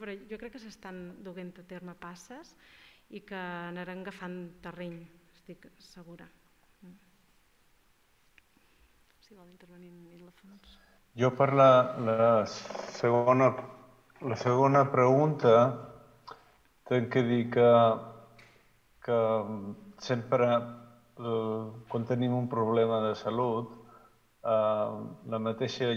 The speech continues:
Speaker 2: llei de salut pública té, aplica uns principis generals i un d'ells és que no hi ha un programa de, un progr-, programa de salut que no,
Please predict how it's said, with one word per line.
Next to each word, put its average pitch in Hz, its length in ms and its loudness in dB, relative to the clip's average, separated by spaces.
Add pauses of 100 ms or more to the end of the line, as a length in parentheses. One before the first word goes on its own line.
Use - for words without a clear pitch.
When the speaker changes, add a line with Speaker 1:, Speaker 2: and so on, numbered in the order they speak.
(100)
Speaker 2:
llei 120 220 0
de 110 160 -2
salut 110 320 -8
pública 113 600 -2 (140)
té, 107 160 -2 (680)
aplica 107 640 -4 (100)
uns - 180 -16
principis 117 600 -12
generals 110 640 -2
i 113 60 -10
un 110 100 -10
d'ells 107 220 -8 (100)
és - 140 -14
que 110 240 0
no 117 220 -6
hi 117 140 -4
ha 113 120 2 (240)
un 110 120 -12
programa 110 520 -4
de, 104 80 -4 (240)
un 110 140 -12
progr-, 113 340 -2 (720)
programa 139 460 2
de 135 60 -4
salut 131 360 -4
que 131 120 0
no, 127 100 -4